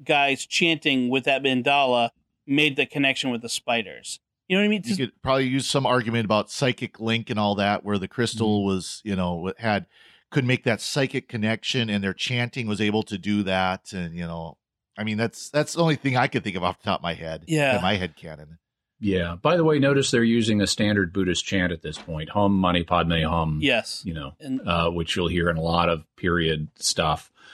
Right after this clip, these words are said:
Speaker 3: um, because it's the only Buddhist chant that anybody in the Western media knew.
Speaker 1: <laughs>
Speaker 3: Um, but
Speaker 1: Okay.
Speaker 3: yeah, it's a psychic crystal. So, and, and, and in fact, there's a callback in the Matt Smith era in the episode Hyde.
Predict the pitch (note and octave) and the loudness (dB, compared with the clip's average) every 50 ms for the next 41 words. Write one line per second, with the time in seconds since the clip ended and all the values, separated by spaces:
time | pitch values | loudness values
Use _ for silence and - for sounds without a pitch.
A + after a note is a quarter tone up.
0 | - - _ _ - - - F2+ E2+ E2+ E2+ E2 G2 F2+ - G2 F#2 F#2+ F2+ - | -20 -20 _ _ -2 0 2 2 2 2 2 2 2 2 2 2 2 2 0 2
1 | - G#2 F#2 - G#2 F#2 F#2+ F#2+ F#2 E2 F2 F2+ E2+ E2 E2 - - - F2 E2 | 2 2 2 2 2 4 4 4 2 2 2 2 2 0 0 0 0 0 2 0
2 | D#2+ - - E2 D#2+ E2 E2 D#2+ D#2 F2 E2 E2 D#2+ E2 D#2+ D#2 D#2+ D#2+ D#2+ D#2+ | 0 0 -2 -2 0 0 -2 0 0 0 0 0 0 0 0 0 2 2 2 2
3 | D#2+ D#2+ - - - _ _ - - F2 D#2+ D#2+ D#2+ D#2+ D#2+ D#2 D2+ D2 D2 D2 | 2 0 0 -2 -4 _ _ -2 0 0 2 2 2 2 2 2 2 0 0 0
4 | D#2 D#2+ D#2 D2+ - - - - - F#3 - - - E3 - - - - - - | 0 0 0 0 0 -2 -4 -4 -4 -6 -6 -4 -6 -8 -8 -6 -6 -6 -4 -2
5 | - G2 F#2+ F2+ F2+ F2 E2+ E2+ E2+ E2+ E2+ E2+ E2 E2 E2 D#2 - - _ C#3+ | 0 0 2 2 2 2 2 2 2 2 2 4 4 2 2 0 -2 -4 _ -12
6 | - - _ - C3 - _ _ G#2 - - G#2 F#2+ F#2+ - _ _ _ _ - | -12 -10 _ -16 -16 -16 _ _ -16 -12 -10 -10 -10 -10 -14 _ _ _ _ -20
7 | - - - - - _ _ _ - A2 G#2+ G#2 G#2 A#2+ A#2 A#2 G#2+ G2 G#2 A2+ | -20 -20 -20 -20 -20 _ _ _ 2 4 4 4 4 4 4 4 4 4 4 4
8 | A2+ - B2 A#2 - D#3 D3 C3 - B2+ - - - A#2 A2 - - F2+ D#2 D2 | 4 2 2 4 4 4 4 4 2 0 2 2 2 2 2 2 2 2 2 2
9 | - - - G2 F2 E2+ E2 E2 E2+ E2+ E2+ E2 G#2+ A2 A2+ A#2 - C3 A#2+ B2 | 2 2 4 4 4 4 4 4 4 4 4 4 4 4 2 2 2 2 2 2
10 | A2+ B2+ B2 A#2 A#2 A#2 A2+ - E3+ G3 G3 - - - B2 A#2+ A#2 A2+ A2 A2+ | 2 2 2 4 4 2 2 2 2 2 2 2 0 0 2 2 4 4 4 4
11 | G2+ F#2 - - C3+ C3+ B2 A#2+ A2 G#2 - A2+ G#2 G2 F#2+ G#2 G2+ G2+ - - | 2 2 2 2 2 2 4 2 2 2 2 2 4 4 4 4 2 2 2 2
12 | - - B2+ C#3 - - G#2+ F2 E2 D#2 E2 D#2+ F2 F2+ G2 F#2+ F#2+ F2 G#2 F#2+ | 2 4 2 2 2 2 4 4 4 4 4 4 4 4 4 2 2 2 2 2
13 | - - G2+ F#2 F2+ F2 - - - B2+ C#3 D3 B2 D#2+ D2+ C#2+ C#2 C#2 C2 - | 4 4 4 4 2 2 0 2 2 2 4 4 2 2 0 -2 -4 -6 -10 -12